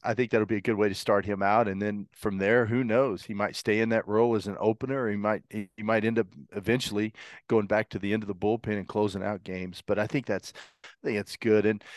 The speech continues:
what you said about Will McIntyre, I, I hate to see it, but I think you're right. It's,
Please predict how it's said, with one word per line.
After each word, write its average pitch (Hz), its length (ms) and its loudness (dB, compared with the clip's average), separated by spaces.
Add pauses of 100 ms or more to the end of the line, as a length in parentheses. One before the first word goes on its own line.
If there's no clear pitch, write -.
(140)
what 160 160 4
you 156 40 -4
said 165 200 4
about 123 200 4
Will 117 160 4
McIntyre, 120 760 2 (120)
I, 156 180 0 (220)
I 113 140 2
hate 120 300 -4
to 110 80 -10
see 107 380 2
it, 120 180 2
but 113 160 2
I 113 100 -2
think 180 240 -2
you're 101 100 2
right. 92 340 0
It's, - 280 -4